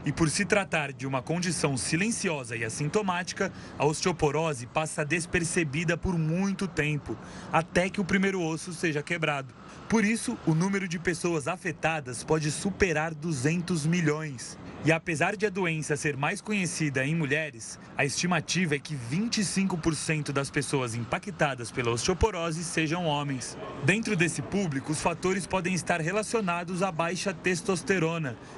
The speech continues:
e também doenças crônicas. E entre os homens, a mortalidade é considerada mais alta.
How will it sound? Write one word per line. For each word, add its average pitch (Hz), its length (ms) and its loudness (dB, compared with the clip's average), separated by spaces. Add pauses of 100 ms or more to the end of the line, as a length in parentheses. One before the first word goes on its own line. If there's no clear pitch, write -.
(120)
e - 40 -4
também 196 380 4
doenças 180 540 0
crônicas. 151 720 -4 (240)
E 135 120 4
entre 127 240 4
os 196 100 4
homens, 175 380 0
a 147 60 0
mortalidade 151 640 -2
é 143 40 -2
considerada 165 880 0
mais 123 320 0
alta. 131 440 -2